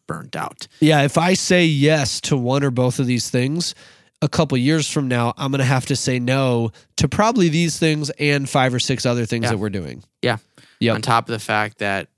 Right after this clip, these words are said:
Speaker 1: you know, there's all kinds of personal things that could arise that,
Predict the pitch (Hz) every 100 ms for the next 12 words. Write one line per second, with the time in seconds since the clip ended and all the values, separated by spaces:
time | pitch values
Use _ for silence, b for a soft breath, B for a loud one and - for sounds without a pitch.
0 | _ _ _ _ _ 120 104 92 110 -
1 | 104 98 - 98 101 101 101 101 - 117
2 | 113 - 95 - 98 95 87 - 98 87
3 | 82 95 - 90 71